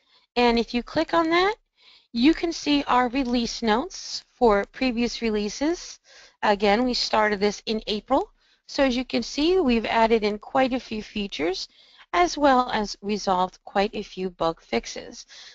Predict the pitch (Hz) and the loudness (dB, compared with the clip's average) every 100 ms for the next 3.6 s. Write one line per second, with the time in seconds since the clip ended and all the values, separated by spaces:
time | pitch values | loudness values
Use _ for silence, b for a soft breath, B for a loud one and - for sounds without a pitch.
0 | B _ - 226 214 208 233 302 - 254 | B _ -4 0 4 6 4 0 -4 -4
1 | 233 233 220 277 254 359 294 247 - - | -2 0 2 2 2 2 2 -2 -2 -2
2 | 226 220 226 226 208 - 202 - 214 214 | 0 2 0 0 -2 -4 -10 -4 -2 -4
3 | - - 226 247 269 | -8 -2 0 0 -4